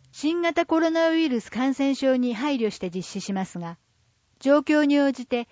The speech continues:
中止または変更となる場合があります。イベント当日のマスクの着用にご協力ください。また、発熱など体調の悪い人は参加をご遠慮ください。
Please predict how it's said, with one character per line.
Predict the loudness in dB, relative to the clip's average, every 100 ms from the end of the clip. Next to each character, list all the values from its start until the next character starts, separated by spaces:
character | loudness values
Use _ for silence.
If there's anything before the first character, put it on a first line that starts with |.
| _ _
中 | -6 -4
止 | -4 -4 -6 -8 _
ま | -10
た | -2 -2
は | 0 -4
変 | -4 -2
更 | 0 -2
と | 0
な | -2
る | 0
場 | 0 0
合 | 0
が | -4
あ | -6
り | -6
ま | -8 -10
す。 | -14 _ _ _ _ _ _ _ _ _ _ _ _ _ _ _ _
イ | -2
ベ | 0 0
ン |
ト | 0
当 | 0 0 0
日 | -2 0
の | 2 2 -4 _
マ | -2 -2
ス | -2
ク | -2
の | 0
着 | -2 -2 4
用 | 6 6
に | 2 0
ご | -2
協 | 2 2
力 | 2 -2 -6
く |
だ | -4 -2
さ | -2 -6
い。 | -8 _ _ _ _ _ _
ま | -8 -6
た、 | -6 -6 -10 _ _
発 | _ -14 -2
熱 | 2 2 2
な | 0 0
ど | -4 -8 _
体 | -4 -4 0
調 | 0 2
の | 2
悪 | 2 2
い | 0
人 | -4 -4 -4
は | -4 -10
参 | _ -2 -2
加 | 2 2
を | 4
ご | 4
遠 | 4 4
慮 | 2
く | 0
だ | -4
さ | -4 -8
い。 | -10